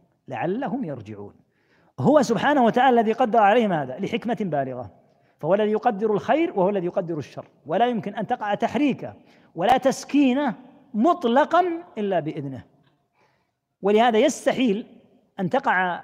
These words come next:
مشيئة العبد دون أن يشاء الله ذلك. العبد له مشيئة قطعًا، وبناءً عليها يؤاخذ ويعاقب. لكن قال تعالى: "وما تشاءون إلا أن يشاء الله".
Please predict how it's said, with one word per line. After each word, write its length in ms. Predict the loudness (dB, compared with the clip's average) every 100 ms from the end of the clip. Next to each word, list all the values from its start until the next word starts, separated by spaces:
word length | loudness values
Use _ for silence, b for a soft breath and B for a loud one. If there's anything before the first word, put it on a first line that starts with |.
| -6
مشيئة 400 | -4 -4 -2 -2
العبد 280 | -2 -4 -2
دون 300 | -2 0 0
أن 320 | 0 -2 -2
يشاء 360 | -2 0 -2 0
الله 260 | -2 -2 -4
ذلك. 320 | -6 -10 -8
العبد 260 | -4 0
له 140 | 0 0
مشيئة 300 | -2 -4 -6
قطعًا، 460 | -2 -4 -4 -14 -10
وبناءً 380 | -6 -4 -2 0
عليها 520 | 0 2 2 2 -2 -14 -20 _ -8
يؤاخذ 440 | -4 0 0 2 2
ويعاقب. 520 | 0 -2 -6 -10 -18 _ _ _ _ _ _ _ _ _ _ _ _ _ _ _ _ _ _ _ -8
لكن 180 | -6 -2
قال 260 | -2 0
تعالى: 280 | 0 0 0
"وما 200 | 0 -2
تشاءون 520 | -6 -8 -8 -6 -8
إلا 360 | -8 -6 -6 -8
أن 60 | -12
يشاء 300 | -12 -14 -16
الله". 200 | -20